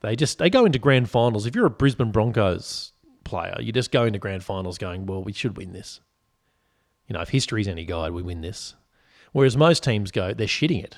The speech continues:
They're like, "Fuck, I don't wanna lose. This is massive. This is huge." And on the other team, you've got, like, Darren Lockyer who goes, "No, I got this." And Webke goes, "No, I'm gonna, I'm gonna make forty-eight hit-ups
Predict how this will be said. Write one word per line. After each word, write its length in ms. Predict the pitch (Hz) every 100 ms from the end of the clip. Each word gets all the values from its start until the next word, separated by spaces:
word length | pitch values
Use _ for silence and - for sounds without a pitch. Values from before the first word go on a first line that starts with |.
| -
They're 120 | -
like, 280 | 101 98 - _ _ _ _
"Fuck, 260 | - -
I 60 | 95
don't 120 | 110
wanna 180 | 104 85
lose. 340 | 95 98 87
This 100 | 104
is 120 | 90 87
massive. 600 | 98 101 - 101 90 85
This 180 | 98
is 100 | 101
huge." 460 | - 107 95 92 - _ _ - - - _ -
And 120 | 120
on 80 | 113
the 120 | 120
other 160 | 135 135
team, 300 | - 98 92
you've 100 | 92
got, 160 | 123
like, 200 | 92 98
Darren 260 | 123 104 95
Lockyer 380 | 95 - 101 90
who 60 |
goes, 280 | 90 85 87
"No, 100 | 107
I 120 | 101
got 200 | 104 95
this." 260 | - - - _ _ _ _ _ _ _ _ _ _ _ -
And 120 | 123
Webke 400 | 113 117 - 101
goes, 280 | 98 90 87
"No, 140 | 110
I'm 120 | 92 92
gonna, 220 | 85 82 _ _ - - - - - _ _ _
I'm 120 | - 113
gonna 100 | 95
make 140 | -
forty-eight 420 | - 110 104 101
hit-ups 500 | - 123 - - -